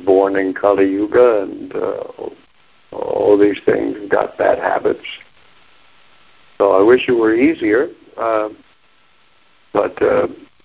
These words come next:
that's, uh, that's the way it, the way it is.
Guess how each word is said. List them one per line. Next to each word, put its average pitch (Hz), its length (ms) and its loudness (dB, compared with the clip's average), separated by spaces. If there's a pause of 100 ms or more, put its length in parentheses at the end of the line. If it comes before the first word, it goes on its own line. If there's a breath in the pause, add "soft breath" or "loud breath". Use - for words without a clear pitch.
(340)
that's, 98 240 -2 (200)
uh, - 300 -2 (260)
that's 98 180 -4 (100)
the 104 80 -2
way 104 240 6
it, 104 240 2
the 98 140 4
way 107 240 6
it 104 80 6
is. 143 280 4